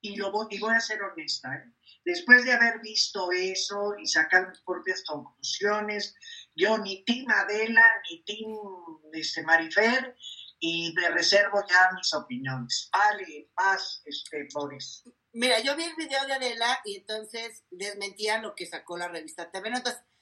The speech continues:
Speaker 2: Eh, dice, lo único que sí tiene razón T V Notas es que yo les dije que aquí no había dinero y que íbamos viendo conforme a la marcha, ¿no? Que era un proyecto que le habían llevado, eh,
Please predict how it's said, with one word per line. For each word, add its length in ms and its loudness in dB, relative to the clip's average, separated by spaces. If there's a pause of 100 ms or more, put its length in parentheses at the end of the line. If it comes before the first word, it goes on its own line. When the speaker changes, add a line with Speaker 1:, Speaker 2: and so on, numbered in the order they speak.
(240)
Speaker 2:
Eh, 240 2
dice, 300 -6
lo 140 0
único 280 -2
que 120 -6
sí 160 -12
tiene 240 -8
razón 300 -12
T 80 -4
V 100 -4
Notas 400 -2
es 200 -10
que 280 -8
yo 160 -8
les 160 -10
dije 240 -10
que 120 -18
aquí 180 -10
no 80 -6
había 180 -10
dinero 480 -4 (220)
y 140 -6
que 120 -2
íbamos 360 2
viendo 560 -4
conforme 380 -12
a 20 -6
la 100 -6
marcha, 400 -8 (260)
¿no? 400 -4 (720)
Que 120 -10
era 100 -10
un 60 -14
proyecto 380 -4
que 120 -10
le 80 -6
habían 180 -8
llevado, 580 -6 (640)
eh, 260 -6